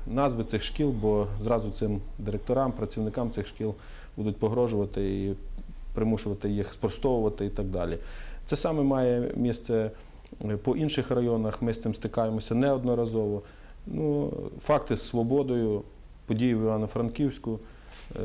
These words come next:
я розцінюю це просто як політичний тиск, переслідування і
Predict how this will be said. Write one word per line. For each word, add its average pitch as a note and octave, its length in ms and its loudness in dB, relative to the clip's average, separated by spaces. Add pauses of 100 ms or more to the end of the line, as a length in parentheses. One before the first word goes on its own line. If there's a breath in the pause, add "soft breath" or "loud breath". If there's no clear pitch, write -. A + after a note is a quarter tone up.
я C3 220 4
розцінюю B2+ 380 2
це A#2 140 -2
просто D3+ 340 2
як G2+ 120 -2
політичний A#2 500 0
тиск, D3 360 0
переслідування A2+ 1080 0
і G#2+ 420 0